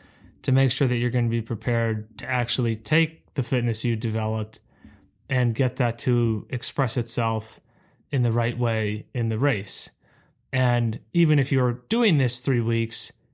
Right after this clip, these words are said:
and you're feeling great, the reality is it's hard to do this kind of training without taking on some level of fatigue. And looking for this balance where you're not adding and layering on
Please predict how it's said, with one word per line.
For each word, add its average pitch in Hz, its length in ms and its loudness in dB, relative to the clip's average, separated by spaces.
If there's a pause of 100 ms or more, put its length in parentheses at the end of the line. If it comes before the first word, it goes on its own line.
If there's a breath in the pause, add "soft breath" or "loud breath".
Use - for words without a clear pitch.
(120)
and 139 100 2
you're 127 100 4
feeling 127 600 2
great, 147 500 0 (400 soft breath)
the 143 80 0
reality 135 540 4
is 117 480 -2 (100)
it's - 220 0
hard 202 220 4
to 147 60 2
do 139 180 2
this 131 200 0
kind 127 220 0
of 120 100 -4
training 123 480 0 (380 soft breath)
without 131 320 2
taking 131 320 2
on 131 120 2
some 135 320 2
level 120 300 2
of 113 100 -2
fatigue. 110 640 -4 (520)
And 131 200 2
looking 170 280 2
for 151 200 2
this 131 200 0
balance 135 520 0
where 131 80 2
you're 123 140 0
not 135 400 0
adding 135 400 2
and 123 140 0
layering 127 420 2
on 127 480 2